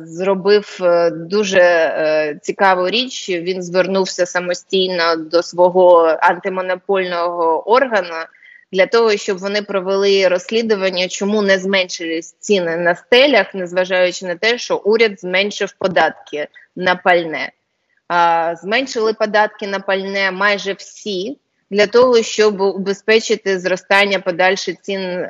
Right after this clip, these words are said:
і у зв'язку з наближаючим ембарго,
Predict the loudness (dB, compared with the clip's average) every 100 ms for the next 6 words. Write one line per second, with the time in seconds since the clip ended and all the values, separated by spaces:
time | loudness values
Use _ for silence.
0 | -6 0 2 2 -2 -2 -6 -2 2 2
1 | 2 0 4 4 4 2 0 2 2 4
2 | 4 4 2 -6 -6 -12 _ -10 -8 0
3 | 4 4 2 0